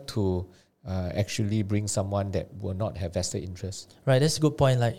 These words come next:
Speaker 2: uh, you, you know, if, if you didn't mention that, maybe people will bring their spouse or their
Speaker 1: Quite
Speaker 2: children.
Speaker 1: normally, right?
Speaker 2: Right, yeah.
Speaker 1: They'll bring their spouse, right? But,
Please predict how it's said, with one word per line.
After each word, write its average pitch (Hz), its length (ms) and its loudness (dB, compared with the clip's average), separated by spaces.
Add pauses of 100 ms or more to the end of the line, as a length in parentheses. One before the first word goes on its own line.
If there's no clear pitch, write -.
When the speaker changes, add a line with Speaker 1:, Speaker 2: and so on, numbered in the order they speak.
Speaker 2:
uh, 113 300 -4
you, 120 240 -2
you - 200 -12
know, 120 300 -2
if, 123 220 -2
if 131 160 -4
you 127 60 -2
didn't 143 280 4
mention 123 300 2
that, 120 160 2
maybe 117 240 -2
people 117 360 -2
will 107 60 -2
bring 117 220 -4
their 101 140 -4
spouse 107 480 -2
or 101 100 -4
their 101 80 4
Speaker 1:
Quite - 80 2
Speaker 2:
children. 107 320 2
Speaker 1:
normally, 104 140 2
right? 95 260 2
Speaker 2:
Right, 107 260 -6
yeah. 107 160 -8
Speaker 1:
They'll 104 140 0
bring 117 160 0
their 92 160 2
spouse, 98 380 0
right? 98 100 0
But, 95 240 2